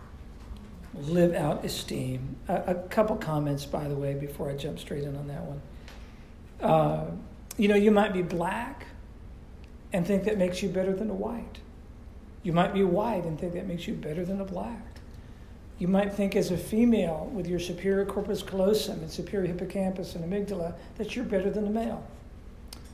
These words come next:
Okay, it's true. Um, or you might be, you know, you have more money and you think you're better than the poor,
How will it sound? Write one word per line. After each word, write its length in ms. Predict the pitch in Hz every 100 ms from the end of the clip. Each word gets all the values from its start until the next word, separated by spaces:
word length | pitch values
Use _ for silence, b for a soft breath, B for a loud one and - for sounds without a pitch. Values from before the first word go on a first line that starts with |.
| -
Okay, 280 | 180 196
it's 240 | 214 208 -
true. 340 | - 214 185 B B B -
Um, 540 | 214 185 180 180 202 220
or 200 | 208 214
you 200 | 208 202
might 400 | 208 214 220 -
be, 380 | 220 208 240 269
you 100 | 233
know, 80 | 262
you 120 | 233
have 100 | 202
more 160 | 233
money 600 | 233 233 262 220 156 - -
and 160 | 180
you 60 | 196
think 200 | 202 202
you're 100 | 226
better 360 | 190 196 214 214
than 140 | 220
the 80 | 214
poor, 540 | 214 226 254 208 170